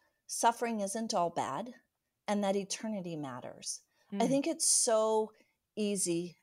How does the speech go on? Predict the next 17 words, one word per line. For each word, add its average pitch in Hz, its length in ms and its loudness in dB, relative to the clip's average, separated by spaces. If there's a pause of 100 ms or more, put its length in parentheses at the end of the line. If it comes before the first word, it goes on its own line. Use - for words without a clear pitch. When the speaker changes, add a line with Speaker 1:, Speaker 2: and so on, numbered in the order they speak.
Speaker 1:
at 190 200 0
every 180 240 -2
juncture 170 420 -4
in 175 100 -4
our 160 120 -4
life. 147 460 -6 (240)
As 185 200 4
a 190 80 2
nine-year-old, 180 680 -2
it 165 120 0
was 170 300 -4
equally 180 440 -2
as 160 180 -2
easy 160 300 -4
as 151 160 -4
it 151 100 -6
is 147 360 -8